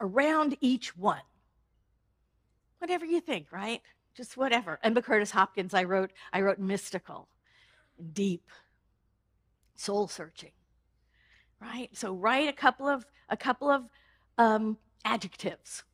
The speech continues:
really, that's what they are, about why this person is so admirable, why you love them so much, why you hold them in such high esteem. So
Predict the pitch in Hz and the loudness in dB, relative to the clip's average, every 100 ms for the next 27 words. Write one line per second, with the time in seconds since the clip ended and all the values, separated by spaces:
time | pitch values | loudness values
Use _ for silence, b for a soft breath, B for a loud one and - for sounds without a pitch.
0 | _ _ _ - 180 135 156 160 - - | _ _ _ -10 -10 -10 -14 -16 -16 -16
1 | - - B B - 226 196 185 175 254 | -16 -18 B B 0 2 2 -2 -4 -2
2 | 403 403 247 180 - - 175 - 165 143 | 4 4 4 -2 -8 -6 -6 -8 -14 -12
3 | 185 - 175 170 156 160 151 _ - 151 | -12 -6 -4 -4 -6 -12 -20 _ -20 -12
4 | 208 311 294 233 185 165 147 156 160 165 | -4 -2 0 2 2 0 -4 -14 -16 -16
5 | - - - _ _ _ _ _ _ 165 | -20 -20 -20 _ _ _ _ _ _ -10
6 | 214 247 - - 220 202 170 170 - 170 | -6 -6 -8 0 0 0 -6 -8 -10 -10
7 | - 156 151 - - - _ _ _ _ | -10 -10 -10 -12 -14 -16 _ _ _ _
8 | _ _ _ _ b b - - 247 233 | _ _ _ _ b b -4 4 6 6